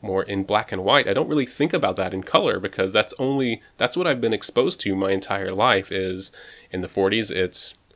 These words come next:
it's black and white, you know? Or, you know, seventies movies have this specific visual look to them.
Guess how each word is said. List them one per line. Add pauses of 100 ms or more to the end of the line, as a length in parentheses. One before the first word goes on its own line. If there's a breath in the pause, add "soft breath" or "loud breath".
(120)
it's
black
and
white,
you
know? (260 soft breath)
Or,
you
know,
seventies
movies
have
this
specific (260 soft breath)
visual
look
to
them.